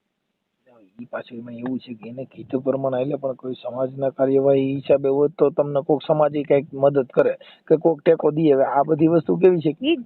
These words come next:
Speaker 1: તમારે,
Speaker 2: હા.
Speaker 1: તમારું એકાબીજાનો મનનો નિર્ણય લીધેલો છે એની અંદર શું કરે?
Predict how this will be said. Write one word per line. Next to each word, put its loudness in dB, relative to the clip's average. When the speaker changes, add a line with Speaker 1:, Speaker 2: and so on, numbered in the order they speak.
Speaker 1:
તમારે, 2
Speaker 2:
હા. -8
Speaker 1:
તમારું 2
એકાબીજાનો 0
મનનો 0
નિર્ણય 2
લીધેલો 0
છે -4
એની -2
અંદર 2
શું 2
કરે? 2